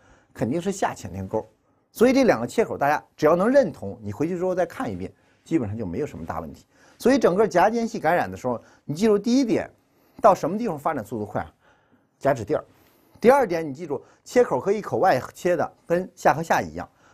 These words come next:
再有口内切上前庭沟、下前庭沟、下前庭沟。我们看下一个颞间隙，颞间隙这个助理也是不好的，它就是太阳穴这块儿。太阳穴这块儿，你注意它分两个间隙，一个叫颞浅，一个叫颞深。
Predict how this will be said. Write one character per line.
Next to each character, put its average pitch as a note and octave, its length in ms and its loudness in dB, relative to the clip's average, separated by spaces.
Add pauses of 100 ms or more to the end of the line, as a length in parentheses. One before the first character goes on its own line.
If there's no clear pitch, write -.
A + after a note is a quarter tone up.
再 B3 140 6
有 G#3+ 100 6
口 C#3+ 180 -8
内 E3 140 -8
切 F#3 200 -4
上 E3+ 440 -4
前 B2 160 -6
庭 A#2+ 100 -2
沟、 A#2+ 80 -2
下 A#2+ 160 -6
前 F2+ 160 -12
庭 F2+ 100 -10
沟、 F2 160 -6 (600)
下 - 180 -4
前 F2 160 -10
庭 A2+ 160 -4
沟。 C#3 180 -4 (1120)
我 - 80 2
们 G#3+ 100 6
看 C4 140 8
下 B3+ 260 2
一 C3+ 40 2
个 A#2+ 160 -2 (200)
颞 B3+ 200 6
间 A#2+ 220 -2
隙， - 280 -12
颞 C4+ 180 2
间 B3 200 4
隙 A3 200 0
这 F3+ 100 0
个 E3+ 100 2
助 F#3 200 -4
理 D#3 80 -4
也 D3+ 120 0
是 - 100 -14
不 - 120 -10
好 - 220 -12
的， - 100 -20
它 - 100 -4
就 G#3 80 2
是 A3 60 2
太 G#3 160 0
阳 D#3 140 2
穴 D#3+ 180 0
这 G2 80 -4
块 - 160 -10
儿。 - 40 -16 (200)
太 B3 140 4
阳 C4 100 6
穴 C#4+ 180 0
这 G#3 80 0
块 G#3+ 120 2
儿， - 20 -4
你 C#3 100 -2
注 F#3+ 160 -6
意 D3 160 -4 (160)
它 - 140 4
分 C4 240 4
两 C#3+ 240 -2
个 E2+ 60 -18
间 D#3 160 -6
隙， A2+ 120 -12
一 C3+ 120 -4
个 A#3+ 80 2
叫 B3 120 6
颞 A#3 200 4
浅， - 280 -8 (100)
一 A#2+ 120 -4
个 F3 80 0
叫 F3 80 4
颞 D#3 180 -2
深。 D3+ 240 -4